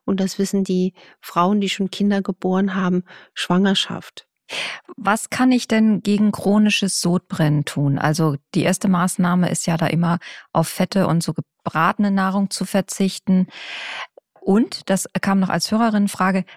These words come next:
Speaker 2: darf ich noch Intervallfasten, wenn ich Sodbrennen habe? Also was ist das längste empfehlenswerte Intervall?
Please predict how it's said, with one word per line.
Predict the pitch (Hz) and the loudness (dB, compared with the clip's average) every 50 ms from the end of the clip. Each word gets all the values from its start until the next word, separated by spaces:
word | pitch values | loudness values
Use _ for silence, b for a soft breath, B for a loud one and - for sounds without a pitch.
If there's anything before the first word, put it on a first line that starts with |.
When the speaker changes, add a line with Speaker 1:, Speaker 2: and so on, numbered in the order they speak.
| B B _ | B B _
Speaker 2:
darf | - 190 190 220 - - | 0 0 2 0 -2 -4
ich | - 202 202 - - | -6 -6 -6 -2 0
noch | 190 196 190 - - - | 0 0 0 -2 -6 -4
Intervallfasten, | - 190 190 202 190 170 175 196 226 240 - - - 151 147 - - - - 156 143 | -2 0 2 2 2 2 2 2 2 0 -2 -2 -2 -2 -2 -2 -4 -2 -2 0 2
wenn | 151 143 143 | 2 2 2
ich | 147 - | 2 0
Sodbrennen | - - 147 147 - - - - 143 135 139 135 139 139 139 | 0 0 0 -2 0 -4 0 2 2 4 4 4 4 2 2
habe? | 131 131 131 135 120 | 0 0 0 0 0
Also | - 139 - 147 - | 0 0 -2 0 0
was | 151 165 - | 0 0 0
ist | 185 175 - | -2 -2 -2
das | 170 170 - - | -2 -2 -2 0
längste | 180 165 180 190 - - - 196 185 180 175 - - | 0 0 0 0 -2 -2 0 0 2 2 0 0 -2
empfehlenswerte | - 160 165 - - 175 175 175 175 - - - 160 165 - - - | -2 -2 -2 0 0 2 2 2 2 0 0 0 0 0 0 0 -2
Intervall? | - 151 156 - 156 151 147 151 143 139 127 117 135 | 0 0 0 2 0 0 2 2 2 2 2 0 -2